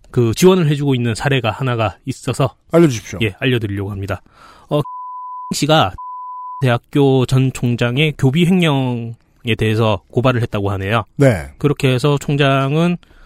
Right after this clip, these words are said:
Speaker 1: 그 징역 일 년, 집행유예 이 년을 선고받았고요.
Speaker 2: 음.
Speaker 1: 그런데 그 학교 법인 땡땡 학원에서
Speaker 2: 네.
Speaker 1: 고발을 했던 씨를 갖다가
Speaker 2: 네.
Speaker 1: 또 내부 자료 제출에 관한 것을 문제 삼아가지고
Speaker 2: 음.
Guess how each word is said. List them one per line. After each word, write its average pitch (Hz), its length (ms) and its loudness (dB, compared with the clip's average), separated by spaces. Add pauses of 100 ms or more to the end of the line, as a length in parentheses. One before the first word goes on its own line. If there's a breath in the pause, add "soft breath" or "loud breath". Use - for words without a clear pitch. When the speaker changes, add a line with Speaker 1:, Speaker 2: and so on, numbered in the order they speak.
(100)
Speaker 1:
그 113 240 0
징역 151 280 2
일 135 120 2
년, 120 160 2 (220)
집행유예 123 680 2
이 113 120 -2
년을 123 280 2
선고받았고요. 98 640 -2 (140)
Speaker 2:
음. 101 260 2 (340 soft breath)
Speaker 1:
그런데 190 240 4
그 185 160 6
학교 233 400 4
법인 170 360 4 (200)
땡땡 185 280 2
학원에서 135 600 2
Speaker 2:
네. 95 300 0 (100)
Speaker 1:
고발을 185 500 4
했던 185 380 2 (800)
씨를 135 240 0
갖다가 117 500 -2
Speaker 2:
네. 87 340 -2
Speaker 1:
또 139 80 0
내부 135 260 4
자료 143 340 4
제출에 120 800 0
관한 120 200 -4
것을 110 160 -4
문제 113 220 -2
삼아가지고 107 720 0
Speaker 2:
음. 95 280 -4